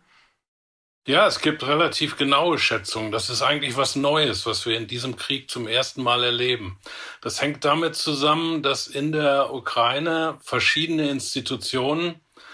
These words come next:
von Anfang an gesagt haben, wir wollen festhalten, praktisch real time, also jeden Tag, was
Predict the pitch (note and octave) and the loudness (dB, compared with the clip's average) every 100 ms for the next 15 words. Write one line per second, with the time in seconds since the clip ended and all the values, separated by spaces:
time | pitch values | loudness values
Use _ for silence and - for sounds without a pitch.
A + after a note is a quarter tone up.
0 | - - C#3 C#3+ F3 E3 D#3+ C#3+ D3+ D3 | -6 0 2 4 4 4 2 2 0 0
1 | B2 A#2+ C3+ - - C#3 C#3 C#3 C#3+ A#2 | 0 2 2 0 2 4 2 0 -8 -4
2 | C#3 D#3 C3 B2 C#3+ D#3 D3+ - D#3+ D#3+ | 0 2 2 2 2 2 0 -2 0 0
3 | - - D3 D3 C#3 D3 C3+ - C#3 - | 0 2 4 4 0 -4 -6 2 0 0
4 | - C#3 - - - - - - B2 F#3 | -2 0 2 2 -2 -20 -8 0 6 6
5 | E3 D#3 B2 A2+ A#2+ C#3+ D#3 C3 A2+ B2 | 6 4 2 4 2 0 -2 -6 -6 -4
6 | A#2+ B2 A#2 C3+ D#3+ E3 - C3+ B2+ D3+ | -2 0 0 0 0 -2 0 2 4 4
7 | - - _ - - - B2+ C#3 - - | 0 -12 _ -20 -20 0 2 2 0 -8